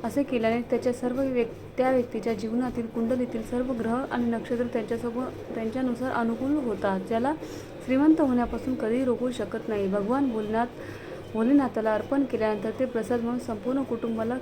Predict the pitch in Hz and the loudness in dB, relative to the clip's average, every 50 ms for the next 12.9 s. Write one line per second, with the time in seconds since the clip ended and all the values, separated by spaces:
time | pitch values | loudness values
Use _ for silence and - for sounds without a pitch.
0 | - - - 240 247 254 247 - 226 220 226 233 226 214 202 190 190 190 196 214 | -6 -4 -2 0 0 0 0 0 0 0 2 2 2 2 2 2 2 2 2 4
1 | 233 240 233 226 240 262 269 269 254 - 220 208 196 233 202 214 226 233 233 240 | 2 2 2 2 0 0 -2 -2 -2 -2 -2 -2 0 0 2 4 4 4 4 2
2 | 240 254 262 247 233 220 202 190 214 214 208 - 233 - 226 220 247 220 208 214 | 2 2 2 2 2 0 2 2 0 0 0 -2 -2 -2 -2 -2 -2 0 0 0
3 | 202 - 269 294 311 - - - - - - - - - 214 202 233 233 233 247 | 0 2 2 0 0 -2 -6 -12 -12 -12 -12 -10 -6 -4 0 4 4 4 6 6
4 | 262 247 220 196 - 202 196 - 214 214 - 254 233 220 214 190 226 247 240 - | 4 2 2 0 -2 -4 -2 -4 -4 -2 0 2 2 2 2 0 -2 -2 -2 0
5 | 226 220 220 233 254 240 - - 202 208 240 240 - 240 214 202 196 220 214 196 | 0 0 0 0 0 -2 -2 -2 0 0 0 -2 -2 -4 -4 -2 -2 -2 -2 -2
6 | 196 220 220 247 262 240 226 220 220 233 233 233 226 202 190 240 262 302 - - | 0 0 0 0 0 0 0 0 0 0 0 0 -2 -2 -2 -2 -4 -4 -4 -6
7 | - 233 220 214 202 190 - 185 185 180 180 196 - - - - - - - - | -4 -2 -2 -2 -2 -2 0 0 0 0 -2 -4 -8 -10 -14 -14 -14 -14 -14 -14
8 | - - - - - - - - - - - - - - - - - - - - | -14 -14 -14 -14 -14 -14 -14 -14 -14 -14 -14 -14 -14 -12 -12 -12 -12 -12 -12 -12
9 | - - - - - - - - 208 190 226 247 285 302 285 254 247 - 247 226 | -12 -12 -14 -14 -14 -10 -6 -4 0 4 4 6 6 6 4 2 0 -2 -2 -2
10 | 226 233 240 240 226 214 208 190 220 240 254 269 269 240 220 196 202 202 190 185 | -2 -2 -2 -2 -2 -2 -2 -2 -2 -2 -2 0 0 0 -2 0 0 0 0 0
11 | 190 208 196 208 247 262 277 254 214 220 220 233 233 233 233 226 - - - 269 | 0 0 0 2 2 2 0 0 0 0 0 0 0 -2 -2 -4 -6 -2 -2 -2
12 | 269 - - 214 214 214 226 233 240 233 247 240 240 226 190 - 208 196 | 0 0 0 0 0 0 0 0 0 0 -2 -2 -2 -2 0 0 0 0